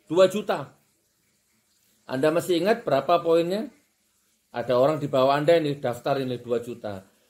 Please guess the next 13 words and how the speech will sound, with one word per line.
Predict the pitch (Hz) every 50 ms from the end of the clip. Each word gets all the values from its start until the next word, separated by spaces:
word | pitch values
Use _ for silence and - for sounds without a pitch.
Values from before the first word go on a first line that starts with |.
| _ _ 123
Maka | 123 135 131 - 190 208 233 254 - -
orang | 185 185 190 190 190 190 190 202
ini | 226 226 226
dapat | 180 156 151 - 170 156 - -
dua | 147 143 143 135 135
juta, | 123 113 110 - - 147 170 202 226
eh, | 156 147 123 110 101 - - - _ _
dapat | - 131 131 131 - 156 151 156 -
dua | 135 131 127 123 123
poin, | - 113 113 120 131 175 214 247 359 330 - _ _ _ _ _ _ _ _ _ -
Anda | 123 123 123 139 190 202
dua | 202 190 190 202 202
poin. | 202 226 233 233 233 226 220 214 208